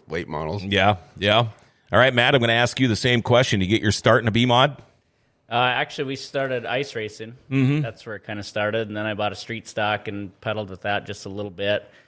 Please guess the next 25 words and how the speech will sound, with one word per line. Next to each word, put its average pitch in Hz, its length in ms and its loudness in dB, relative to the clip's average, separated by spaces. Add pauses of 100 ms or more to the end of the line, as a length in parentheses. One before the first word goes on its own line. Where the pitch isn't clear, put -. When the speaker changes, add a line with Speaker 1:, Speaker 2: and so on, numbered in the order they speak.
(240)
Speaker 3:
off 101 260 -4
and 101 80 -6
on. 98 400 -6
And, 92 280 -12
uh, 90 280 -8 (160)
but 98 200 -12 (320)
to, 110 100 -16 (260)
what, - 180 -12 (600)
B-Mod 156 400 0
was 143 100 -4
the 127 60 -12
first 135 260 -10
thing 127 180 -10
we 120 60 -12
got 120 180 -8
serious 113 360 -8
about, 101 240 -8
I 101 80 -6
guess, 101 320 -10
and 98 100 -8
Speaker 2:
Mm-hmm. 120 220 2
Speaker 3:
that's 120 260 -4
where 95 220 -14
we've 92 240 -12
been 95 260 -12